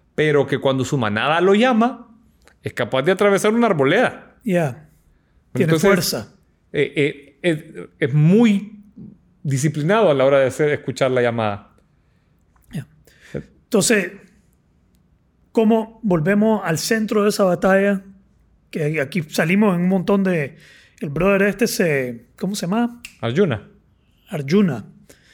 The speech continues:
Speaker 2: Que me imagino que tiene que ver algo el nombre de Arjona también ahí con... con
Speaker 1: Quizá
Speaker 2: ese
Speaker 1: por
Speaker 2: brother.
Speaker 1: eso le pusieron... a-
Speaker 2: Por eso le pusieron
Speaker 1: <laughs> y,
Speaker 2: Arjona.
Speaker 1: y, y salió compositor el brother.
Speaker 2: Y salió sabio.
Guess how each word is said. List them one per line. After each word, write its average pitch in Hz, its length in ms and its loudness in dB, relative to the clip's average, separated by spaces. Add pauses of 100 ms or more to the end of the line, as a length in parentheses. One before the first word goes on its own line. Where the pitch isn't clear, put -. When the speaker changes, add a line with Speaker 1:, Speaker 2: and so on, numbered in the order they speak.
(160)
Speaker 2:
Que - 120 -12
me 147 40 -6
imagino 139 260 -4
que 165 80 -2
tiene 160 220 -4
que 165 80 -10
ver 143 120 -2
algo 156 340 0
el 139 100 -4
nombre 156 240 -2
de 139 80 0
Arjona 139 400 -2
también 151 340 -8
ahí 160 200 -6
con... 147 320 -8 (100)
con - 160 -16
Speaker 1:
Quizá 165 80 2
Speaker 2:
ese 117 140 0
Speaker 1:
por 117 100 0
Speaker 2:
brother. 139 200 2
Speaker 1:
eso 151 140 0
le 170 120 0
pusieron... 185 440 0
a- 160 80 2 (320)
Speaker 2:
Por 175 120 -2
eso 165 180 -2
le 185 120 2
pusieron 175 340 0
Speaker 1:
<laughs> - 20 0
y, - 20 2
Speaker 2:
Arjona. 151 600 2
Speaker 1:
y, 175 60 0
y - 20 4
salió 151 420 0
compositor 147 580 0
el 147 100 0
brother. 175 300 0
Speaker 2:
Y 190 60 -2
salió 170 460 0
sabio. 190 720 0